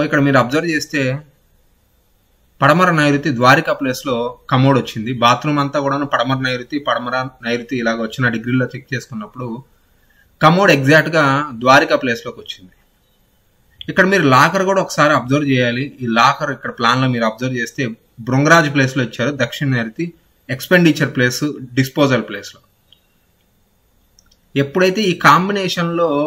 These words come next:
దక్షిణ నైరుతిలో ఒక problem, అది కూడా పర్టికులర్‌గా లాకర్కి సంబంధించినటువంటి problem, తర్వాత పడమర నైరుతిలో bathroom కావచ్చు, వేరే ఇంకా ఏదైనా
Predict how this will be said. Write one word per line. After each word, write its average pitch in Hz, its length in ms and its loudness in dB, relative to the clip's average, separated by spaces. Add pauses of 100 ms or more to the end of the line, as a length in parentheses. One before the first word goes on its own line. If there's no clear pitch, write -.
(420)
దక్షిణ 131 480 -2
నైరుతిలో 175 580 -2 (180)
ఒక 139 220 -10
problem, 143 500 0 (1000)
అది 127 180 2
కూడా 156 180 2
పర్టికులర్‌గా 147 680 -2
లాకర్కి 131 460 2
సంబంధించినటువంటి 120 680 -8
problem, 113 480 -8 (1700)
తర్వాత 160 340 2 (160)
పడమర 180 340 4
నైరుతిలో 165 580 2 (840)
bathroom 143 540 2
కావచ్చు, 143 420 0
వేరే 139 300 2
ఇంకా 135 180 -4
ఏదైనా 135 400 0